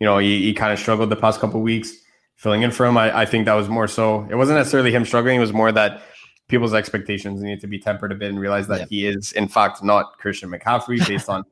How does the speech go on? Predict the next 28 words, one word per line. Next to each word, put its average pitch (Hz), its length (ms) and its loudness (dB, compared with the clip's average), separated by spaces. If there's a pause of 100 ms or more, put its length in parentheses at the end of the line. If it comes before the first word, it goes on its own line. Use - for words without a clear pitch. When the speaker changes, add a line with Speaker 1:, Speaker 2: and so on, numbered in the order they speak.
(140)
Speaker 2:
<laughs> - 200 -20
Speaker 1:
what 117 160 2
he 110 100 4
had, 120 420 2
<laughs> - 0 -
uh, 110 300 2
what 110 160 0
he 104 60 -2
had 110 260 -2
done 110 380 0
in, 107 180 -6
in 107 140 -6
replacement 101 640 -6
for 104 180 -4
him 104 320 -4 (460)
in 120 80 -2
the 123 60 2
first 135 240 2
couple 120 200 0
of 110 40 -2
weeks, 113 280 -2
uh, 101 480 0
of 101 140 -4
the 98 60 -8
season, 110 280 -6
of 101 140 -6
course. - 480 -6 (360)
But 104 180 0